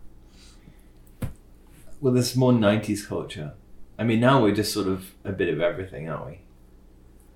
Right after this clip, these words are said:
Speaker 2: Could be a bit of Seinfeld, could throw out a Friends reference.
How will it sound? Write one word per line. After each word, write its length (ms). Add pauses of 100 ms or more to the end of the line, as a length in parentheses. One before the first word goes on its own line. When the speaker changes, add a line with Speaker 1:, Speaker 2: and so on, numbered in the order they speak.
(800)
Speaker 2:
Could 180
be 120
a 40
bit 100
of 40
Seinfeld, 680
could 200
throw 260
out 340
a 40
Friends 380
reference. 720